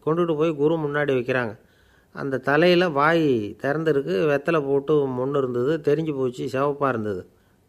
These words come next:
அவனுடைய குரு பக்தியை இப்ப எல்லாரும் ஒத்துக்கிட்டாங்க. அதுக்கப்புறம் குரு சதமகர் தன்னுடைய அற்புத திறமையினால அந்த தலையை மறுபடியும் ஒட்ட வச்சுட்டார். துளசிக்கு உயிர் வந்துட்டுது. இப்படி ஒரு பெரிய கதை உண்டு. அதாவது, துளசி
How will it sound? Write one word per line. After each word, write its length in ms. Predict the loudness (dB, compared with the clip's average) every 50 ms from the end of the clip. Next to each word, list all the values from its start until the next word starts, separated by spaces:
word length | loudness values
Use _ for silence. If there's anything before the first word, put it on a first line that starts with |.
| _ _
அவனுடைய 560 | _ -16 -8 -4 0 2 4 4 6 6 6 6
குரு 280 | 6 6 6 6 8 6
பக்தியை 460 | 6 2 2 2 2 2 4 4 2
இப்ப 200 | 0 0 0 2
எல்லாரும் 480 | 2 4 4 4 4 4 4 2 0
ஒத்துக்கிட்டாங்க. 460 | 0 0 -2 0 0 -2 -4 -4 -8 -12 _ _ _ _ _ _ _
அதுக்கப்புறம் 580 | -2 0 0 2 2 0 -2 0 -2 -4 -2 0
குரு 360 | 2 2 2 2 2 0 -4 -12 -20 _ _ _ _ _ _
சதமகர் 640 | _ -6 -4 -2 0 0 0 2 2 0 0 -2
தன்னுடைய 380 | 0 -2 -2 0 0 0 0 0
அற்புத 560 | 0 -2 0 2 2 4 4 2 0 0 -2
திறமையினால 720 | 0 0 0 0 -2 -2 -2 -2 -2 -2 -2 -4 -6 -8 -12 _ _ _ _ _ _ -12
அந்த 200 | -8 -4 -4 -2
தலையை 400 | 0 2 2 4 4 4 4 2
மறுபடியும் 500 | 2 2 2 2 2 4 4 4 4 4
ஒட்ட 260 | 0 0 0 0 0
வச்சுட்டார். 380 | 0 -2 -6 -8 -8 -8 -8 -8 _ _ _ _ _ _ _ _ _ _ -2
துளசிக்கு 380 | 0 2 2 2 2 0 -2 -2
உயிர் 320 | -2 0 4 4 4 4
வந்துட்டுது. 560 | 4 2 0 -2 -4 -4 -6 -6 -6 -8 -12 -12 _ _ _ _ _ _ _ _ _
இப்படி 680 | -8 -8 -6 -2 2 4 6 6 8 8 8 6 6 4
ஒரு 240 | 2 2 2 0 0
பெரிய 460 | 0 0 0 2 2 2 2 2 0
கதை 260 | 0 -2 0 2 2 2
உண்டு. 320 | 2 0 -2 -4 -6 -8 -12 _
அதாவது, 520 | -6 -2 2 4 4 4 4 4 2 2 0
துளசி 720 | 0 0 2 2 2 2 2 0 2 2 0 0 -2 -6